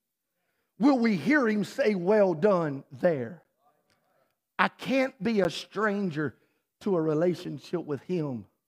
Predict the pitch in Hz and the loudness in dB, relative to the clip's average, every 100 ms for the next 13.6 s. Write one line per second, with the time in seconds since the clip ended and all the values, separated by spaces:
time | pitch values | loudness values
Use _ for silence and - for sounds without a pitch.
0 | _ _ _ _ _ _ _ _ _ _ | _ _ _ _ _ _ _ _ _ _
1 | _ _ - 196 - 240 170 185 147 151 | _ _ -20 -16 -6 -4 -2 -4 -4 -4
2 | 156 190 226 - 165 - - _ _ _ | -4 -4 -6 -10 -16 -16 -20 _ _ _
3 | _ _ _ _ _ _ _ _ _ _ | _ _ _ _ _ _ _ _ _ _
4 | _ _ - 151 127 143 - 175 151 147 | _ _ -4 -2 -2 -8 -4 -2 -2 -4
5 | 156 151 143 156 151 135 131 - 180 170 | -4 -2 0 0 -2 -8 -10 -8 -8 -8
6 | 120 107 - 113 107 101 87 90 _ _ | -10 -12 -12 -12 -10 -10 -12 _ _ _
7 | _ _ _ _ _ _ _ _ 175 208 | _ _ _ _ _ _ _ _ 0 4
8 | 214 180 - 214 180 190 175 175 156 156 | 4 2 0 -4 -2 0 2 0 -2 -2
9 | 220 226 220 196 190 - - 190 165 175 | 0 0 0 -2 -4 -14 -6 -4 -2 -2
10 | 156 196 175 165 139 175 165 151 147 _ | -2 0 0 -2 -2 -2 0 -2 -6 _
11 | _ _ - 185 156 190 190 156 127 202 | _ _ 0 0 2 0 -2 -4 -2 0
12 | 190 - 165 156 131 117 _ 170 165 139 | 0 -4 -6 -4 -6 -12 _ -2 -2 -2
13 | 127 107 165 143 113 | -6 -4 -4 -4 -8